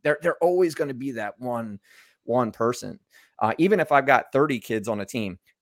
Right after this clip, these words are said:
there's literally three parents that no matter what I do, I'm wrong. It's, it's,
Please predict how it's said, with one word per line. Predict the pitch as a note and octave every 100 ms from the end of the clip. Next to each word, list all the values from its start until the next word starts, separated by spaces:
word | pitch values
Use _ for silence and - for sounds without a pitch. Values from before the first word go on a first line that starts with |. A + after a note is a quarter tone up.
| -
there's | D3 E3 C#3+
literally | B2+ C#3+ C#3 A2+
three | G2+ - - A#2+ C3 C3 B2+
parents | - A2 A2+ A#2+ - - - _ -
that | G#2 G#2 - _ _
no | B2+
matter | A#2+ A2+
what | A2 A2
I | G2+
do, | G2 G2
I'm | A#2+
wrong. | C#3+ C#3 C3+ B2+ _
It's, | G#2 G2+
it's, | G#2 G2 -